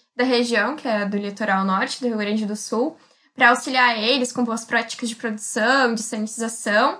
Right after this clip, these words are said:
E foi através desse projeto que eu comecei a perceber quanto, assim,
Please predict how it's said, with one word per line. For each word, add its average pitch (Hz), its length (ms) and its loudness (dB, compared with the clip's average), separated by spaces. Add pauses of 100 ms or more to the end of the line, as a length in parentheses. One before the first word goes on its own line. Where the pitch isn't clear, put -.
(120)
E 269 540 2
foi 277 500 4
através 277 400 2
desse 277 180 -2
projeto 269 540 0
que 302 60 -4
eu 294 60 -2
comecei 285 360 -2
a 269 40 -2
perceber 269 460 -2
quanto, 294 640 -6
assim, 226 360 -2